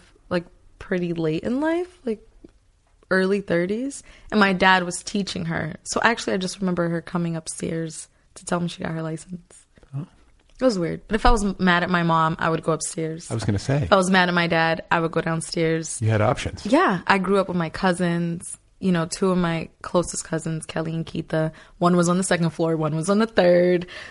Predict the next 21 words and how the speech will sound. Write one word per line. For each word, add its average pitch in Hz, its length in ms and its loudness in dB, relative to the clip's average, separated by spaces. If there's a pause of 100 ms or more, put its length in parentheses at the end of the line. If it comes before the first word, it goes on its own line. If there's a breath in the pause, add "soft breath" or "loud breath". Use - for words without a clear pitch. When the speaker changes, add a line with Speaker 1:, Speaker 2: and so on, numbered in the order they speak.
(120)
Speaker 1:
So 269 360 6
I, 233 260 6
I 220 40 4
grew 214 220 4
up 233 140 2
around 180 500 2
family, 160 420 -2
and 170 160 -4
that's, - 460 -4
um, 160 400 -2 (880)
yeah, 185 240 4
it's - 140 -2
just 196 160 -2
really 175 160 2
important 160 380 -6
to 180 80 -10
me. 165 160 -4
And 160 140 -6
Speaker 2:
That's 123 200 -4
lucky. 110 320 0 (580 soft breath)
Speaker 1:
Yeah, 185 360 2